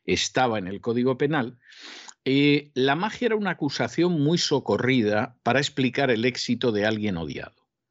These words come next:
Es decir, ¿y este cómo ha conseguido llegar tan lejos?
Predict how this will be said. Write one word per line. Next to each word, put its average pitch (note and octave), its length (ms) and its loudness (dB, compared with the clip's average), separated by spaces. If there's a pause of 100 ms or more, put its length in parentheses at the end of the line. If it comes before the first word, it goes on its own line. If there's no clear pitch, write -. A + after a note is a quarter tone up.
(440)
Es A2 100 0
decir, A2+ 360 -2
¿y B2 160 6
este F3 320 2
cómo D3 220 2
ha C#3 40 -2
conseguido C3 460 2
llegar B2 240 2
tan B2+ 180 0
lejos? C3 440 -4